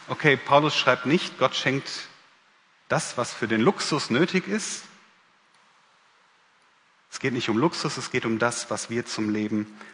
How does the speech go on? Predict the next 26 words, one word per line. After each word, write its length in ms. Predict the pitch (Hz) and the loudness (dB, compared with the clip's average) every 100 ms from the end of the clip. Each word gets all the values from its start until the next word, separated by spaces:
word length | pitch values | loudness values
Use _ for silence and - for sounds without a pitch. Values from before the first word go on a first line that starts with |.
| - | -10
brauchen. 440 | 110 139 147 - 80 - - _ _ _ _ _ _ _ _ _ - - - - _ _ _ _ _ _ _ _ - | 2 2 2 -2 -10 -16 -20 _ _ _ _ _ _ _ _ _ -18 -16 -18 -20 _ _ _ _ _ _ _ _ -2
Mir 220 | 123 127 | 0 0
fiel 240 | - 226 | 0 0
eine 200 | - 123 | 2 2
Frau 340 | - - 196 190 | 4 6 6 6
ein, 520 | 143 147 156 156 160 - - - _ _ _ _ _ _ _ - | 4 4 4 2 -2 -8 -20 -20 _ _ _ _ _ _ _ -6
die 80 | |
ich 160 | 120 - | -6 0
ganz 240 | 131 131 | 0 0
gut 220 | - 113 - | -2 -4 0
kenne 360 | 170 180 160 | 4 6 6
aus 220 | 120 - | 4 0
den 100 | 120 | 2
letzten 380 | 117 120 - 110 | 4 2 0 2
Jahren. 580 | 107 135 151 151 156 156 - - - - - - - - | 4 4 4 2 0 -2 -10 -20 -18 -14 -14 -14 -16 0
Eine 160 | 127 120 | 4 6
ledige 400 | 113 120 117 104 | 8 6 4 2
Frau. 340 | - 90 82 - - - - - _ - | 0 -2 -2 -4 -16 -20 -20 -20 _ -12
Eine 160 | 110 120 | 2 6
ledige 300 | 170 180 147 | 8 8 2
Frau, 320 | - 208 185 | 4 6 6
die 160 | 131 110 - - | 4 0 -6 -12
Zeit 300 | - 147 143 | -2 -2 -2
ihres 260 | 131 117 - | -4 -4 -4
Lebens 340 | 143 147 139 | -2 -2 -4
eine 320 | - 107 110 | -4 -2 -2